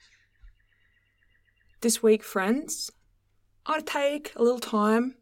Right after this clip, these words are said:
and share a Bowie story, uh, <laughs> with you all and some of the lessons that I have learned. So I know I've talked a lot about finding ways to, like,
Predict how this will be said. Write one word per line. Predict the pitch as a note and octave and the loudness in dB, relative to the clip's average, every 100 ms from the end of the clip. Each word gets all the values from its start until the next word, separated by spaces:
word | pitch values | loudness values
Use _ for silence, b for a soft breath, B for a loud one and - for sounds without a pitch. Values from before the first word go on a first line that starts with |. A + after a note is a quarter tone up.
| _ _ - - | _ _ -20 -8
and | G#3 G3 | -4 -2
share | - G#3+ G#3 | -2 -2 -4
a | |
Bowie | - E3 F3+ G3 | -8 -10 -8 -8
story, | - G3+ G3 G#3 A#3+ - _ _ - | -4 -2 0 -2 -4 -10 _ _ -4
uh, | G3 G3 G3 F#3+ A3+ - | -2 0 0 2 0 2
<laughs> | |
with | D4+ A#3+ B3+ A#3+ | 2 0 -4 -4
you | A#3+ A#3+ | 2 6
all | A3+ A#3+ | 6 4
and | - B3+ C4 | 0 -4 -4
some | - C#4+ | -4 -4
of | |
the | D#4 | -2
lessons | D4 D4 D4 D4 D4 B B B - | -2 -2 -4 -6 -6 B B B -2
that | A#3+ A3 - _ | -2 -2 -10 _
I | G#3+ A3 A3 | 0 2 2
have | G#3+ G3+ F#3 G3 G3 G3+ - | -2 -6 -10 -6 -6 -6 -8
learned. | E3 F3+ F#3+ F#3+ F#3+ G#3 - b b b b _ _ _ _ _ _ _ _ _ _ _ - B B | -8 -4 -2 -2 -4 -8 -14 b b b b _ _ _ _ _ _ _ _ _ _ _ -20 B B
So | - | 0
I | C4 | 2
know | |
I've | C#4 | 2
talked | A3+ D4 D4+ D4+ C4 | 0 -2 -2 -2 -4
a | |
lot | B3+ B3+ B3+ | -2 0 2
about | A#3 A3+ G#3+ | 2 0 0
finding | A3+ A3+ A3+ | 2 4 4
ways | G#3+ G#3 G#3 G#3 | 4 4 4 2
to, | G#3 | -4
like, | F3 - | -6 -10